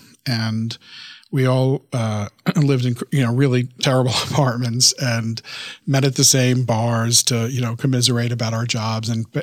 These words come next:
passed, as long as somebody wasn't in direct competition with us, passed along ideas about jobs and, you know, various things you could cast. And so, so there was a real sense of community there as we strive for in, in a monastery. And finally,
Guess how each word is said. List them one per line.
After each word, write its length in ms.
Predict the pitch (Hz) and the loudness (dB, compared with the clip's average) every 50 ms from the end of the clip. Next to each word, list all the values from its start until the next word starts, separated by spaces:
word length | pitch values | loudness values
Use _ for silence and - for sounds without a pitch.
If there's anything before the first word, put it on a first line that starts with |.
| - - - | -8 -8 -4
passed, 320 | - 139 135 131 - - - | -2 0 0 0 0 -2 0
as 160 | 160 127 - | 0 0 2
long 220 | 139 139 147 156 | 2 2 4 4
as 100 | 156 147 | 4 4
somebody 280 | - - 139 131 127 123 | 4 2 2 0 0 0
wasn't 320 | 123 123 117 113 120 120 | 0 0 0 0 0 0
in 120 | 117 113 110 | 0 0 -2
direct 300 | 113 110 110 120 123 - | -2 -2 -2 -4 -4 -4
competition 640 | - 123 113 110 - 107 - 120 113 - 113 104 | -4 -4 -4 -4 -4 -4 -2 -2 0 0 -2 -4
with 160 | 92 82 - - - - | -8 -12 -14 -14 -10 -2
us, 240 | - - - - - - - - - - - - - _ _ _ | 2 2 2 2 2 -2 -10 -18 -18 -18 -20 -20 -20 _ _ _
passed 280 | - 131 139 127 - - | 0 2 2 2 2 2
along 240 | 135 127 120 120 | 2 2 2 2
ideas 340 | 117 117 120 120 123 117 113 | 0 0 0 2 2 2 2
about 240 | 120 113 113 113 113 | 2 0 0 0 0
jobs 480 | - - 120 117 117 117 120 120 - 123 | 0 0 0 0 0 0 0 0 0 0
and, 240 | 113 110 113 - | 0 0 -2 0
you 120 | - 139 123 | 0 0 0
know, 200 | 110 110 113 117 | 0 0 -2 -4
various 460 | 110 117 - 120 113 113 113 113 - | -6 -4 -4 -2 -2 0 -2 -2 -2
things 240 | - 117 117 117 - | -4 -4 -4 -4 -4
you 80 | 120 | -4
could 200 | 120 131 120 120 | -4 -6 -6 -6
cast. 360 | - 120 113 113 117 - - 107 | -8 -8 -6 -4 -2 -2 -2 -2
And 120 | 107 107 | 0 0
so, 360 | - - 127 120 120 120 117 - _ - - - - - - - - - - _ _ _ _ _ _ _ - - | 2 2 2 0 0 -2 -4 -6 _ -18 -20 -20 -18 -18 -18 -18 -20 -20 -20 _ _ _ _ _ _ _ -2 -2
so 120 | - 139 | 0 2
there 100 | 135 127 | 0 2
was 160 | 127 123 123 | 2 2 2
a 40 | 143 | 4
real 200 | 143 156 165 156 | 4 4 4 4
sense 280 | - - 131 123 - - | 4 2 2 0 0 -2
of 100 | 117 - | -2 -4
community 500 | - 113 113 113 110 107 107 101 107 104 | -4 -2 -2 -2 -2 -4 -4 -4 -6 -6
there 360 | 101 101 101 98 101 101 95 - | -6 -6 -6 -6 -6 -8 -8 -6
as 160 | 123 117 110 | -4 -4 -4
we 240 | 107 110 104 104 110 - | -4 -4 -6 -6 -6 -4
strive 340 | - - - 117 113 117 110 | -4 -2 -2 -2 -2 -4 -4
for 260 | - 98 92 90 87 | -6 -8 -8 -8 -8
in, 200 | 90 98 98 - - | -10 -12 -14 -12 -10
in 100 | - 107 | -8 -6
a 40 | 104 | -6
monastery. 560 | 101 101 101 101 101 - - 101 92 95 101 - - - - - - - _ _ _ - | -6 -6 -6 -2 -2 -2 -2 -4 -8 -12 -14 -16 -18 -20 -20 -20 -20 -20 _ _ _ -4
And 100 | 151 139 | -4 0
finally, 520 | - 143 143 147 127 110 110 110 120 135 | 0 2 2 2 2 0 0 -2 -4 -4